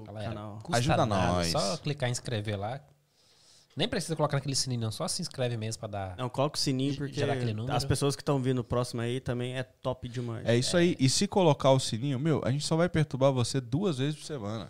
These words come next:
Speaker 1: Só
Speaker 3: Então
Speaker 1: na
Speaker 3: não é
Speaker 1: segunda,
Speaker 3: muito,
Speaker 1: na sexta,
Speaker 3: tá bom?
Speaker 1: depois já era.
Speaker 3: Chega
Speaker 2: Vamos fazer
Speaker 3: junto
Speaker 2: só
Speaker 3: aí.
Speaker 2: na sexta.
Speaker 3: E é nóis, tamo junto, valeu. Não, não vamos fazer só na sexta, não. Fazer uma... Qual outro dia que vocês querem também pra gente fazer três dias? Fala
Speaker 1: Ô,
Speaker 3: aí.
Speaker 1: louco.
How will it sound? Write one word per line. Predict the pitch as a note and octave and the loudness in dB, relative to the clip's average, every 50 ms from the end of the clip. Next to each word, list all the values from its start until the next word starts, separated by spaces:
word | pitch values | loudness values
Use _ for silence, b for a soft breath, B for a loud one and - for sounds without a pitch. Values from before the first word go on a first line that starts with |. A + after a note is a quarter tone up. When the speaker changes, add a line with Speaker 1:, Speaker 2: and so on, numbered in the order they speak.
| - _ _ | -16 _ _
Speaker 1:
Só | - - - - - | -14 -12 -12 -6 -2
Speaker 3:
Então | D#3 F#3+ | -2 0
Speaker 1:
na | G3 G3 | 2 2
Speaker 3:
não | G3 | 2
é | F#3+ | 2
Speaker 1:
segunda, | G3 F#3 F3 | 2 2 0
Speaker 3:
muito, | E3+ D#3 B2 | 0 0 0
Speaker 1:
na | |
sexta, | A#2 - - A#2 B2+ - G#2+ | -2 -2 -4 -4 0 0 2
Speaker 3:
tá | G#2+ | 2
bom? | A#2 D#3 | 4 2
Speaker 1:
depois | F3+ C#3+ C#3+ | 2 0 -2
já | D#3 C#3+ | -2 -4
era. | A2+ G#2+ G#2+ | -4 -4 -2
Speaker 3:
Chega | - - E3+ E3 F3+ | -2 0 2 2 2
Speaker 2:
Vamos | D3 B2 C3 | 2 4 2
fazer | D3 C#3 | 2 2
Speaker 3:
junto | C3+ | 4
Speaker 2:
só | C#3 | 4
Speaker 3:
aí. | B2+ C3+ | 2 2
Speaker 2:
na | B2+ | 2
sexta. | - - - - - - - D3+ - - - | 0 -4 -10 -6 -4 -4 -4 -4 -4 0 2
Speaker 3:
E | C3+ C#3+ | 6 6
é | D#3+ E3+ | 6 6
nóis, | D#3+ C#3+ C3 B2+ C#3 D3 D#3+ E3 - - - - - - _ | 6 6 8 8 8 8 6 4 0 -4 -8 -10 -14 -6 _
tamo | - C#3+ D3+ E3 D#3+ C#3 | 0 0 0 0 -2 -2
junto, | A2+ A#2 B2+ C#3+ D3 D3 - E3 - - - | 0 0 0 0 0 -2 -4 -4 -4 -4 -6
valeu. | - G2+ G#2 C#3 C#3 D3 D3 D3+ D3 D#3+ - - | -4 2 6 6 8 8 8 6 6 4 4 2
Não, | B2+ E3+ D#3+ B2+ C3 B2 A#2+ A#2+ | 2 4 6 6 6 6 6 8
não | B2+ D3 D3+ | 8 8 8
vamos | C#3 C#3 C3+ B2+ | 10 8 8 8
fazer | B2 B2+ B2 A#2 | 8 6 6 6
só | C3 C3 | 6 6
na | B2 A#2+ - | 6 6 6
sexta, | A#2 A2 C3+ C3 B2+ A#2+ C3+ C#3+ | 6 6 6 6 6 6 6 6
não. | C#3 B2 A2 - | 6 6 4 4
Fazer | - A#2+ A#2 A2 B2+ C3 | 4 4 6 6 4 4
uma... | C#3 C#3 C3 - - - - | 4 4 4 2 2 -4 -2
Qual | - - E3+ G3+ G#3+ | 6 8 8 10 10
outro | G#3 G#3+ G#3+ G#3 G#3+ G3 D#3+ | 10 8 8 6 4 0 0
dia | D3 D#3+ F#3+ | 2 2 2
que | F3 - | 2 2
vocês | F3 D3+ - | 0 0 4
querem | - E3 D#3 D#3+ D#3+ | 8 8 8 10 8
também | D3 D#3 D3 C#3+ C#3+ C#3+ | 8 8 8 8 6 6
pra | - C#3+ | 6 4
gente | C#3 B2+ | 2 6
fazer | - C3+ C3 A#2+ D3+ D#3 | 8 8 8 10 8 4
três | - - C#3 D3 D3 C#3 C#3 | 4 6 8 8 8 8 8
dias? | B2+ B2+ A#2 G#2 G2+ | 4 4 4 4 4
Fala | - B2 C3 - | 6 6 8 10
Speaker 1:
Ô, | F#3 - | 10 10
Speaker 3:
aí. | G3 G3+ | 10 10
Speaker 1:
louco. | G#3+ A#3 A#3 A3 | 10 10 10 10